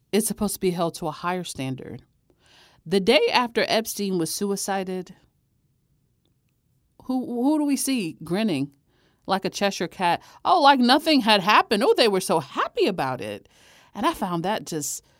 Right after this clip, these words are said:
I mean, as, as gross of a guy as Epstein was,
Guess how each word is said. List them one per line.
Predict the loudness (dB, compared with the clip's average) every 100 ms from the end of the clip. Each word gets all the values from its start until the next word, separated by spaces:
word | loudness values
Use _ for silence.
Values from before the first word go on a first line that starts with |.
| _ _ _
I | -6
mean, | -4 -2
as, | -2 -4 -4
as | -6 -6
gross | -4 4 4 4 2
of | 2
a |
guy | 2 2 2 0 -4 -12 -8
as | -4
Epstein | -2 -4 -4 -4 -2
was, | -2 0 -2 -6